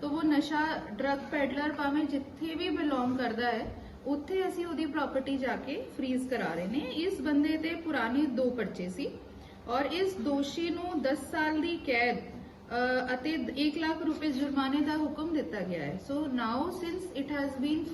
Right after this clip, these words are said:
freezed, We will be sending it for forfeiture, ਕੁਰਕੀ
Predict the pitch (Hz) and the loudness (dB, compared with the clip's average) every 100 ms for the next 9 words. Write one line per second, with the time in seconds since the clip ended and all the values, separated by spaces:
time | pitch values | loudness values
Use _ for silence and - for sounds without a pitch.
0 | 262 254 311 403 - - - - 220 294 | -2 2 2 2 -2 -8 -14 -10 0 2
1 | 294 320 370 370 370 277 294 370 370 370 | 4 2 2 2 2 4 4 4 2 0
2 | - 359 359 311 269 269 254 254 190 - | 0 -2 0 2 2 0 -2 2 0 0
3 | - - - 269 247 - 302 | -8 -14 -4 0 0 0 -2